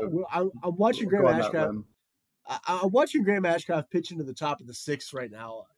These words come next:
Speaker 1: uh, with no runs on the board against an admittedly very threadbare San Diego Padres lineup 'cause all of their players were playing in the World Baseball Classic this spring. Um,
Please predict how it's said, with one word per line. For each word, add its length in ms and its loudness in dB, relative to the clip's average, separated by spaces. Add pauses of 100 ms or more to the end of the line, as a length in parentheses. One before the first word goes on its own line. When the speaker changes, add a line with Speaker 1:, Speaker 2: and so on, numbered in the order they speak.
Speaker 1:
uh, 320 -4
with 180 -10
no 160 2
runs 320 2
on 60 -14
the 80 -10
board 300 -6
against 340 -8
an 100 -4
admittedly 480 -6
very 640 -8 (580)
threadbare 600 -2
San 240 -6
Diego 360 -8
Padres 420 -10
lineup 280 -12 (320)
'cause 220 -12 (200)
all 200 -2
of 80 -6
their 160 -8
players 360 -8
were 60 -18
playing 300 4
in 60 -4
the 60 -8
World 200 -10
Baseball 280 -16
Classic 440 -18
this 100 -16
spring. 320 -18 (480)
Um, 480 -2